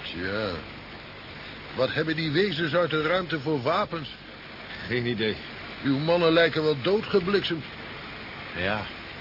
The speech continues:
Speaker 2: maar hoe?
Speaker 1: Hoe wist u dat ze hier zouden aanvallen?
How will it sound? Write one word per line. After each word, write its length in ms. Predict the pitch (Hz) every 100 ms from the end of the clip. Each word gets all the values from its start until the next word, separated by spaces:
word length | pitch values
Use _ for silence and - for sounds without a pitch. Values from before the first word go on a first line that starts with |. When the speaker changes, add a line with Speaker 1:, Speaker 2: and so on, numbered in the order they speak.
| - -
Speaker 2:
maar 120 | - 101
hoe? 160 | 135 131 - - - - - - - - - - - - -
Speaker 1:
Hoe 180 | 160 196
wist 220 | 226 -
u 100 | 208
dat 180 | 196 185
ze 80 | 196
hier 220 | 202 202
zouden 300 | 185 180 185
aanvallen? 420 | 185 165 156 131